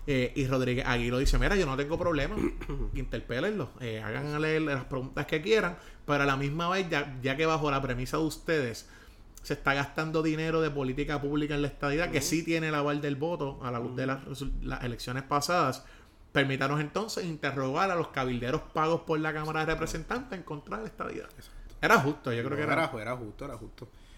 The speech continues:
Speaker 2: Pero es que te-, es que nosotros, los gobiernos estadistas, los gobiernos del P N P, tienen que perderle el miedo a la opinión pública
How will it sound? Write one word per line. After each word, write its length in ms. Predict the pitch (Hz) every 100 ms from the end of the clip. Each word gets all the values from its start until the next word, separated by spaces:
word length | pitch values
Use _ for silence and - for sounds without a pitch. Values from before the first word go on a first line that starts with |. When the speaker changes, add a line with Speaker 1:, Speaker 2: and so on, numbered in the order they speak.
| -
Speaker 2:
Pero 320 | 156 160 165 151
es 80 |
que 100 | 170
te-, 160 | 196 151
es 80 | 143
que 140 | 196
nosotros, 560 | 185 156 175 175 131 131
los 100 | 120
gobiernos 340 | 117 120 139
estadistas, 680 | 156 - 143 143 - - 98 - - - - - -
los 100 | 117
gobiernos 300 | 107 107 123
del 140 | 135 123
P 80 | 131
N 120 | 123
P, 200 | 127 123 - - - - - - - -
tienen 280 | 135 131 160
que 120 | 180
perderle 580 | 170 160 135 135 151 156
el 120 | 151
miedo 520 | 139 120 113 123 135
a 40 | 139
la 60 |
opinión 360 | 135 120 113 123
pública 720 | 120 113 120 131 120 - 110